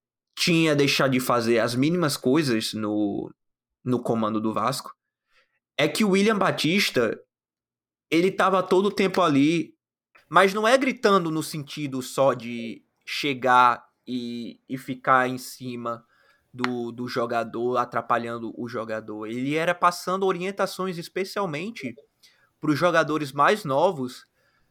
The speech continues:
de coisas básicas, mas coisas que o torcedor que assiste a partida de casa,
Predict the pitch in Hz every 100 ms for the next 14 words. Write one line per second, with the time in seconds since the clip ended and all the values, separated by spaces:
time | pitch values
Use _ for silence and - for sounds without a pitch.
0 | _ _ _ 165 226 240 254 269 - 233
1 | 262 233 180 156 175 - 226 226 233 247
2 | - 233 226 226 202 - _ _ _ _
3 | _ _ _ - 165 165 214 220 233 185
4 | 190 190 160 - 151 135 139 - 135 -
5 | 131 117 - 160 196 139 110